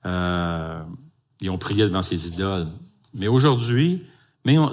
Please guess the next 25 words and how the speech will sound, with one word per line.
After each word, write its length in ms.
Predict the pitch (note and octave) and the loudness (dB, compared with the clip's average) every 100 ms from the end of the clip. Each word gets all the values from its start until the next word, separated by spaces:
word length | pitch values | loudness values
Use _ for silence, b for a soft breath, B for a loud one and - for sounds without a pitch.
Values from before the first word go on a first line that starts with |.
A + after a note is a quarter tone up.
| - | 2
même 160 | C3+ D#3 | 2 4
si 100 | D3 | 2
on 60 | |
prie 160 | B2 A#2 | 0 0
pas 160 | D#3+ D#3+ | 0 2
devant 180 | A#2+ | 2
ces 280 | A#2+ G#2+ F#2 | 2 0 -2
idoles 260 | G2 A2+ B2 | 2 2 4
de 100 | G2+ | 2
bois 240 | F#2 G#2 | 0 0
ou 100 | A2+ | 0
de 140 | F#2+ F2+ | 0 -4
pierre, 500 | - G2 G#2+ A2+ G2+ | -2 -2 -2 -4 -10
on 100 | F#2 | -12
peut 120 | A#2 | -10
facilement 400 | A#2 G2+ G#2 G#2 | -6 -6 -6 -6
laisser 300 | G#2+ F2 - | -4 -4 -6
les 240 | F#2+ E2 E2+ | -6 -10 -10
idoles 220 | G2 G2 | -8 -6
s'installer 380 | F#2 F2 F#2 F2+ | -8 -6 -6 -6
dans 80 | |
notre 180 | E2+ E2+ | -10 -14
cœur, 280 | - F#2 F#2 | -12 -12 -12
n'est-ce 200 | E2 - | -16 -18
pas ? 280 | - G2+ | -18 -18